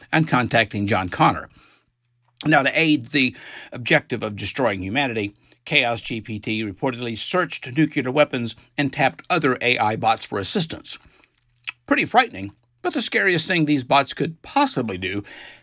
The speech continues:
is release our search histories. President Biden signed the bill ending the covid nineteen national emergency more than three years after it went into effect, but at this point, many Americans agree that we'll still be in a national emergency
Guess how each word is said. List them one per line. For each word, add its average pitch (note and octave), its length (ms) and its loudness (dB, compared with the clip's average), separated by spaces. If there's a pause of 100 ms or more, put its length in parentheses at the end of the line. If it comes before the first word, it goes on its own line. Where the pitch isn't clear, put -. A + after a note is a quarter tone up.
(260)
is D#3+ 240 2
release C#3 280 4
our A#2+ 140 4
search A3+ 380 4
histories. D2 680 -4 (1600)
President E3 420 4
Biden C3 360 2 (100)
signed D#3+ 260 4
the B2 60 0
bill E3 420 4
ending E3 400 2
the C3 260 0
covid C#3 320 2
nineteen B2 460 -2
national D3 420 2
emergency B2 640 0 (160)
more C#3+ 180 6
than C3 220 0
three G3+ 300 -6
years C3 580 0
after A#2+ 300 2
it - 80 -6
went B2 160 -2
into A#2 160 -4
effect, B2 340 0
but E3+ 160 2 (400)
at D#3 100 -2
this D#3 140 0
point, B2 240 -4
many B2 200 -2
Americans A#2+ 460 0
agree B2+ 320 2 (520)
that C3 240 2 (100)
we'll A#2 300 -2
still C3 280 0
be A#2 200 2
in G2+ 100 -2
a F#2+ 140 -6
national A2+ 420 0
emergency A2+ 640 0